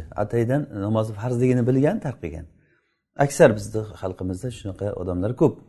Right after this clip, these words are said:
Ayniqsa yoshlar, masalan, namoz o'qimaydi, "Katta bo'lganda o'qiyman", deb. Keyin Alloh bir tavfiq bergan paytda namozni boshlaganda ular qazosini o'qish kerakmi yo qazo,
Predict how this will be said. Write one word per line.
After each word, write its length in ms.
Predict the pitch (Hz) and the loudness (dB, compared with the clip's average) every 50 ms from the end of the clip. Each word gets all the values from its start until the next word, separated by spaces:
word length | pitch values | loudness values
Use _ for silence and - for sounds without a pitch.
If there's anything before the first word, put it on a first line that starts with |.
| _ - - - - _ _ _ _ | _ -20 -20 -20 -20 _ _ _ _
Ayniqsa 340 | - 82 110 104 98 95 - 104 | -4 -2 -2 -2 -2 -4 -2 0
yoshlar, 360 | 101 104 104 - - 92 85 | 2 2 2 2 0 0 0
masalan, 340 | 87 90 87 85 90 87 87 | 0 -4 -6 -6 -6 -6 -4
namoz 220 | 90 92 98 95 92 | -2 -2 0 0 -2
o'qimaydi, 360 | 92 87 90 90 87 95 120 143 | -2 -4 -6 -6 -4 -4 -6 -6
"Katta 200 | - - - - | -8 -12 -12 -8
bo'lganda 280 | 101 92 92 90 90 87 | -4 -2 -2 0 -2 -2
o'qiyman", 340 | 85 87 95 90 90 90 98 | -4 -4 -6 -6 -4 -4 -4
deb. 120 | 131 80 - - _ _ _ _ _ _ _ _ _ _ _ - | -4 -4 -6 -10 _ _ _ _ _ _ _ _ _ _ _ 0
Keyin 200 | 123 127 143 147 | 4 4 4 6
Alloh 260 | 127 120 117 123 131 127 131 | 4 4 6 6 4 6 6
bir 80 | 151 | 4
tavfiq 380 | 147 139 135 131 127 127 143 123 123 | 4 4 4 4 4 4 0 0 0
bergan 260 | 127 123 123 120 110 | 0 0 0 -2 -2
paytda 260 | 107 110 110 - - 156 | -2 -6 -6 -4 -2 -2
namozni 300 | 139 117 113 117 117 120 110 | 0 0 0 0 0 -2 -2
boshlaganda 520 | 110 107 - - 104 104 107 117 139 151 123 | -2 -2 -2 -4 -4 -2 -2 0 2 2 2
ular 200 | 98 107 107 98 | 2 2 0 -2
qazosini 440 | - - 113 117 123 123 117 - 123 113 | 0 -2 2 4 4 4 4 2 -2 -4
o'qish 200 | 120 113 - - | -4 -6 -2 2
kerakmi 340 | 127 123 120 120 135 175 208 196 | 4 6 6 6 6 4 6 4
yo 100 | 165 151 | 4 4
qazo, 300 | - 123 113 117 127 | 4 0 4 4 4